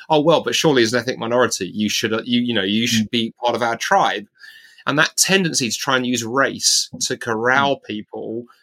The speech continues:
Speaker 1: for political ends,
Speaker 2: Mm.
Speaker 1: that worries me too, because that's not
Speaker 2: Mm.
Speaker 1: coming out of a concern for justice.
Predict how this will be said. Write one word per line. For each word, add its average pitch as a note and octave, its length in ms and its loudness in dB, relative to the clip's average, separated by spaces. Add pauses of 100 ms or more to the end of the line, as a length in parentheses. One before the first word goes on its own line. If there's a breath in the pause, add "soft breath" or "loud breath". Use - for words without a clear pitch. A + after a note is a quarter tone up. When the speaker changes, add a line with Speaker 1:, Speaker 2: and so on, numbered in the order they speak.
(120 soft breath)
Speaker 1:
for - 120 -14
political A#2+ 580 -2
ends, G#2 560 0 (340 soft breath)
Speaker 2:
Mm. G#2 100 -6
Speaker 1:
that D#3+ 180 2
worries F#2+ 360 0
me G2 140 -2
too, F#2+ 360 -4 (100)
because B2 200 -6
that's D3 280 0
not A#2 240 4
Speaker 2:
Mm. G2+ 60 -6 (120)
Speaker 1:
coming A#2 240 -6
out G#2+ 120 -6
of G2+ 80 -12
a - 40 -20
concern G#2 400 -4
for G2 60 -12
justice. F#2 680 -2